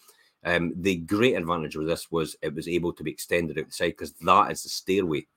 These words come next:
in the house. So you go in that front door and you go up the stairway. So the great thing about the stairway being there is if you do extend out here,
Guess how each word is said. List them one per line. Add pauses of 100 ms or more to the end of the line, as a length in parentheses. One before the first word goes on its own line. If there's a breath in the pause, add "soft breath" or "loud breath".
(420)
in
the
house.
So
you
go
in
that
front
door
and
you
go
up
the
stairway.
So
the
great
thing
about
the
stairway
being
there (320 soft breath)
is
if
you
do
extend
out
here,